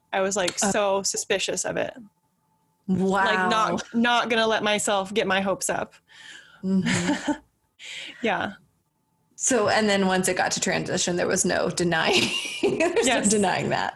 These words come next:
Speaker 1: There was no denying, yeah. <laughs> Yeah.
Speaker 2: Okay,
Speaker 1: Yeah.
Speaker 2: so that makes things really tricky, I guess. So you go into la-, or you've been in labor, and
Speaker 1: Yeah. <laughs>
Speaker 2: you are now in transition.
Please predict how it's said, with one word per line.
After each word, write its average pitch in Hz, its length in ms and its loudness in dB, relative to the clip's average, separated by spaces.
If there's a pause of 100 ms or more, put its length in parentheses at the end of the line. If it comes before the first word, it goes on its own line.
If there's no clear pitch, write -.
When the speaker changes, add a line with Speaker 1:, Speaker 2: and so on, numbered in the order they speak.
(140)
Speaker 1:
There 240 200 2
was 240 200 2
no 233 140 2
denying, 208 440 2
yeah. 196 240 0 (280)
<laughs> 330 220 -4
Yeah. 349 920 -2 (300)
Speaker 2:
Okay, 269 420 2
Speaker 1:
Yeah. - 60 0
Speaker 2:
so 262 580 2
that 277 560 2
makes 240 380 2
things 233 340 2
really 208 300 2
tricky, 311 400 0
I 196 100 2
guess. 185 320 2
So 233 260 2 (440)
you 254 560 4
go 220 220 2
into 277 280 2
la-, 214 260 2
or 180 360 -2 (120)
you've 175 300 0
been 170 140 0
in 196 140 2
labor, 180 500 -2 (320)
and 202 380 2
Speaker 1:
Yeah. 208 220 0
<laughs> - 20 2
Speaker 2:
you 202 460 0 (140)
are 202 320 2
now 202 320 2
in 214 140 2
transition. 208 720 2